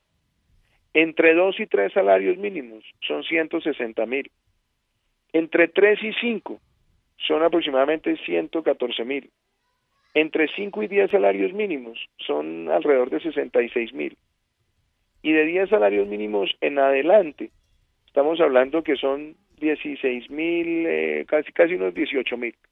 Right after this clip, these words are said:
Entonces, esa discusión, pues, tenía un sentido, y un sentido de equidad. Sabemos que eso es un tema que suscita también gran controversia, porque se creó la, la idea de que se iban a gravar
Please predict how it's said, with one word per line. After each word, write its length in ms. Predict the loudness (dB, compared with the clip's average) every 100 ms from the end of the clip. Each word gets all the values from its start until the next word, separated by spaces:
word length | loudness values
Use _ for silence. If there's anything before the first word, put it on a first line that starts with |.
| _ _ _ _ _ _ _ _ _ -8
Entonces, 360 | -4 0 -2 -2
esa 240 | -2 0 0
discusión, 640 | -2 -4 -4 -2 -2 -4
pues, 180 | -6 -6 -4
tenía 340 | 0 2 4 2
un 140 | 2
sentido, 500 | -2 0 0 0 0 -4 _ _
y 80 | -8
un 80 | -4
sentido 500 | -2 -4 0 2 4
de 320 | 2 0 -2 -2
equidad. 540 | 0 0 -2 -2 -2 -6 -20 _ _ 4
Sabemos 420 | 6 6 2 -2
que 80 | -2
eso 120 | -2
es 80 | -6
un 100 | -2
tema 220 | 0 2
que 140 | 0
suscita 400 | -2 -4 -6 -2
también 260 | -2 0 0
gran 220 | 2 2
controversia, 580 | 2 0 2 2 0 -6 -10 -20 _
porque 380 | 2 2 4 2
se 220 | 4 0
creó 500 | 2 2 4 4 2
la, 320 | 4 2 0 -6 _ _ _
la 460 | -6 -4 0 2
idea 460 | 0 2 2 2 0
de 120 | -6
que 140 | -6 -6
se 80 |
iban 140 | -4 -2
a 60 |
gravar 380 | 2 4 4 0